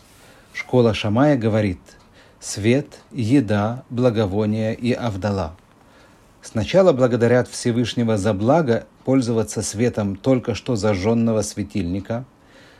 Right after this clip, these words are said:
затем следует прочитать благословение, завершающее третью субботнюю трапезу, а потом благословение над благовониями и, наконец, основное благословение авдалы,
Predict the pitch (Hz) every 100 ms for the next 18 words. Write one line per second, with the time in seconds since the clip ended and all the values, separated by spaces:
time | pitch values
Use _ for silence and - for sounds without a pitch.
0 | _ 101 107 - 156 143 - 160 156 165
1 | - 151 147 147 151 139 147 147 131 -
2 | 135 139 143 143 131 113 107 104 95 -
3 | 120 131 120 - 139 - 101 104 104 117
4 | 101 120 98 104 107 110 101 107 95 90
5 | 82 101 - _ _ _ _ 107 101 90
6 | 139 165 160 165 156 135 151 139 151 151
7 | 151 151 - 123 127 117 127 120 104 98
8 | 95 95 90 87 - _ - - 135 110
9 | 104 98 95 92 - 123 - 101 104 143
10 | 175 165 123 131 123 110 123 113 123 113
11 | 101 90 90 90 135 156